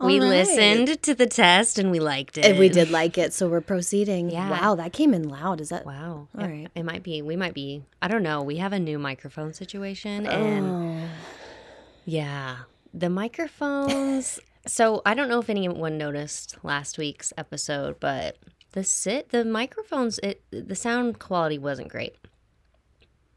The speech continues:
Speaker 2: Yeah, no, it
Speaker 1: No, it
Speaker 2: wasn't.
Speaker 1: wasn't.
Speaker 2: No.
Speaker 1: Um, and then we recorded again and it still wasn't great.
Speaker 2: Right, yep.
Speaker 1: So then we just tried it with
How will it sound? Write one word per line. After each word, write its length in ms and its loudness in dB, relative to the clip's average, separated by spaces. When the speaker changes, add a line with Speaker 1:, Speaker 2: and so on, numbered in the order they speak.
Speaker 2:
Yeah, 320 -2
no, 300 2
it 60 0
Speaker 1:
No, 100 4
it 0 -
Speaker 2:
wasn't. 220 4
Speaker 1:
wasn't. 400 -2
Speaker 2:
No. 280 0
Speaker 1:
Um, 220 0
and 80 0
then 140 -2
we 380 -2
recorded 540 -6
again 380 -6
and 380 -10
it 160 -4
still 220 -8
wasn't 280 -8
great. 240 -8
Speaker 2:
Right, 380 -4
yep. 320 -6
Speaker 1:
So 300 -6
then 640 -2
we 160 -4
just 420 -4
tried 420 -4
it 300 -6
with 720 -10